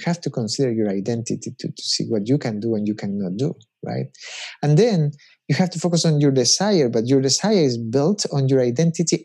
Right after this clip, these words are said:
and your purpose. And that's kind of the complex thing to consider in this. That is, uh, has been helpful for me. So let me start.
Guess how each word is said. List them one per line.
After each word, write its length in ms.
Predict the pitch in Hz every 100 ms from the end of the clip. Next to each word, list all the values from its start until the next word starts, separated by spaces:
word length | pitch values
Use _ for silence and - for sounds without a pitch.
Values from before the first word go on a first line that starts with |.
| -
and 380 | 185 220 147 120 -
your 200 | 156 165
purpose. 680 | - 226 226 - - - _ _ _ _ _ _ _ _ _ _ _ _ _
And 100 | -
that's 240 | 135 160 -
kind 220 | - 131
of 140 | 110
the 60 | 117
complex 520 | 110 113 120 113 -
thing 240 | - 113 110 - - - -
to 80 |
consider 440 | 110 113 107 117 101
in 160 | 107 107
this. 180 | - -
That 160 | 131
is, 160 | 131 -
uh, 220 | 127 120 -
has 220 | 113 123
been 140 | 117 120
helpful 320 | 127 120 127
for 180 | 120 123
me. 180 | 117 123 - - -
So 100 | -
let 140 | 196 277
me 180 | 349 285
start. 280 | - 156